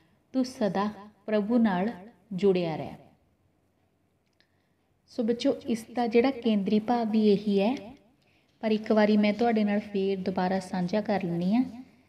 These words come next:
ਪ੍ਰਭੂ ਦੀ ਕਿਰਪਾ ਨਾਲ ਜਦੋਂ ਮਨੁੱਖ ਨੂੰ ਸੱਚਾ ਗੁਰੂ ਮਿਲ ਜਾਂਦਾ ਹੈ, ਤਾਂ ਮਨੁੱਖ ਸੱਚੇ ਗੁਰੂ ਦੇ ਉਪਦੇਸ਼ ਨਾਲ ਮਾਇਆ ਤੋਂ ਨਿਰਲੇਪ ਰਹਿੰਦਾ ਹੈ।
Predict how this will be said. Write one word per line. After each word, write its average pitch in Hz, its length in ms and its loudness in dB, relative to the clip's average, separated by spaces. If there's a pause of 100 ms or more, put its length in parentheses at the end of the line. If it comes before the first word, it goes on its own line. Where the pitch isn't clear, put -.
(340)
ਪ੍ਰਭੂ 233 280 2
ਦੀ 269 140 2
ਕਿਰਪਾ 214 460 0
ਨਾਲ 175 340 0 (260)
ਜਦੋਂ 220 360 2
ਮਨੁੱਖ 208 400 2
ਨੂੰ 240 140 2
ਸੱਚਾ 226 440 -2
ਗੁਰੂ 208 260 2
ਮਿਲ 190 220 2
ਜਾਂਦਾ 170 400 -2
ਹੈ, 165 440 -8 (340)
ਤਾਂ 240 120 0
ਮਨੁੱਖ 220 360 2
ਸੱਚੇ 240 520 2
ਗੁਰੂ 202 300 2
ਦੇ 202 160 4
ਉਪਦੇਸ਼ 190 680 0
ਨਾਲ 175 260 -2 (580)
ਮਾਇਆ 214 360 2
ਤੋਂ 226 260 4
ਨਿਰਲੇਪ 190 560 2
ਰਹਿੰਦਾ 160 320 -2
ਹੈ। 160 440 -10